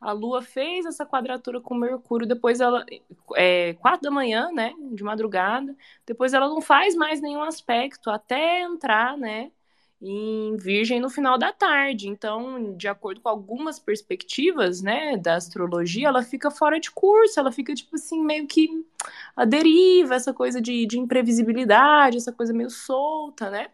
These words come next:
E aí é bem capaz da gente procrastinar, enrolar o dia inteirinho, <laughs> quando chega fim da tarde, chega a Lua em Virgem, faz essa oposição com Saturno, né? E como o Nai falou, vem a culpa, vem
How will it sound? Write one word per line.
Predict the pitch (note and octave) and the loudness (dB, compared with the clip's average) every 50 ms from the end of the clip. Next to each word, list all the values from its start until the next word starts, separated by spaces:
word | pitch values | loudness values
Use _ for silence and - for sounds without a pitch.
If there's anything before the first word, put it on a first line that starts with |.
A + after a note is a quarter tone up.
| _ - | _ -10
E | G#3+ A3+ B3+ | -6 -2 0
aí | B3+ B3+ B3+ | 0 0 2
é | B3+ C4 | 2 0
bem | A#3+ A3 B3 D#4 | 2 2 0 0
capaz | D#4+ D#4+ F4 - - C4 F3 E3 E3+ F3 | 0 -4 -4 0 2 2 4 4 2 -2
da | F3+ G3 | -6 -8
gente | G3 G3+ G3 A3 - | -8 -8 -10 -12 -12
procrastinar, | - C#4+ D#4+ F#4 - F#4 F4 F4 E4+ - E4 D4+ A#3+ A3 | -8 -6 -6 -6 -6 -6 -8 -8 -8 -8 -6 -4 -4 -4
enrolar | A3+ A#3 A#3 A#3 A3+ A3 G#3+ | -2 -4 -4 -2 -2 -2 -2
o | G3+ | -4
dia | G3+ G#3 A#3 | -4 -6 -6
inteirinho, | A#3+ B3 - E4+ F#4 G#4 G4 F4+ G4 A4 E4 | -6 -6 -6 -4 0 0 0 0 0 -2 -4
<laughs> | C4+ - - | -4 -4 -2
quando | C#4 D#4+ D#4+ F4 | 0 0 2 0
chega | E4 - - - - C#4+ D#4+ D4 D4 C4+ G3+ - - G#4+ G#4+ - - - _ _ _ - | 0 -2 0 0 0 2 0 0 -2 -2 -4 -4 -10 -14 -14 -14 -18 -20 _ _ _ -6
fim | D#4 F#4 | -2 0
da | F#4 F#4+ F#4+ F#4+ | 2 2 2 2
tarde, | F#4+ E4 D4+ C4+ C4+ C#4 D4 C#4 D4+ C#4 | 2 2 2 2 2 0 -2 -6 -8 -12
chega | - - - C4+ C#4+ D#4 E4 C#4+ E4 D#4+ | -12 -10 -6 -6 -6 -6 -6 -6 -6 -6
a | |
Lua | D4+ C#4+ D4 D4 | -4 -6 -8 -10
em | D4+ C4+ | -10 -10
Virgem, | A#3 A3 A3 A3+ B3 B3 A#3+ B3 A#3+ | -8 -8 -6 -6 -6 -6 -6 -8 -6
faz | A#3 - B3 B3 E4 F4 D#4+ | 0 4 4 4 4 2 -2
essa | - D#4+ | -8 -10
oposição | - - C#4+ C4+ - C#4 C4 | -8 -8 -8 -6 -6 -6 -6
com | C4+ C4+ | -4 -6
Saturno, | C#4 - C#4+ C4 C4+ - - A#3 A3+ A#3 B3 C4 B3 | -6 -4 -4 -6 -6 -6 -6 -6 -4 -4 -4 -4 -4
né? | A3 G#3 | -4 -4
E | G#3 G#3+ | -4 -4
como | - A3 G#3+ G#3+ | -4 -4 -4 -4
o | A3 | -2
Nai | G#3+ G#3 A3 | -2 -2 -2
falou, | A3 - C4 G#3+ E3+ E3 | -2 -4 -2 -2 -2 -2
vem | F#3 F#3 F#3+ G3+ | -4 -6 -8 -8
a | G#3+ A#3 | -10 -10
culpa, | - - - D#4 D4 C4+ B3+ - - A3 | -10 -6 -4 -4 -4 -4 -4 -4 -4 -4
vem | G3 G3+ G#3+ G#3 G#3+ A3+ | -2 -2 -2 -4 -4 -8